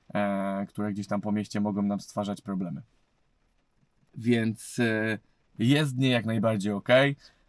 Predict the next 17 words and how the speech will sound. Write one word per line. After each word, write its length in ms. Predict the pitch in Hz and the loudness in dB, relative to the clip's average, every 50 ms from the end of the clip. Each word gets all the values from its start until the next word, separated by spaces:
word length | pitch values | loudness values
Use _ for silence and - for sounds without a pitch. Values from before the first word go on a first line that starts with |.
| _ - | _ -2
E, 580 | 107 107 104 104 104 104 101 101 101 104 101 101 | 0 2 2 2 2 2 2 0 0 0 0 0
bardzo 400 | 98 101 104 135 135 127 120 131 | 0 4 6 6 6 6 6 4
mocno 280 | 127 123 117 - 123 113 | 2 2 2 0 -2 -4
czuć 240 | - 120 107 - - | -2 -4 -6 -4 -2
te, 300 | 117 110 110 110 107 101 | 0 2 4 4 2 0
te 100 | - 117 | -2 -4
zużyte 360 | 101 110 107 113 101 - 110 | -4 -4 -4 -4 -2 0 0
opony, 580 | 107 101 - 117 120 123 127 123 127 127 120 - | 0 2 2 2 2 2 2 2 2 0 0 0
auto 260 | 104 107 98 - 110 | 0 -2 -2 -4 -8
przez 260 | - - - 110 101 | -6 -4 -4 -4 -2
nie 100 | 110 113 | -2 -2
nie 80 | 113 110 | -2 -2
do 120 | 113 113 | -2 -4
końca 260 | - 117 110 104 113 | -4 -4 -4 -4 -4
prowadzi 360 | 101 113 110 101 110 107 104 - | -4 -2 -2 -2 -2 -2 -2 -4
się 120 | - 101 | -4 -2
pewnie. 400 | - 113 110 107 123 135 143 151 | 0 0 0 2 2 2 2 0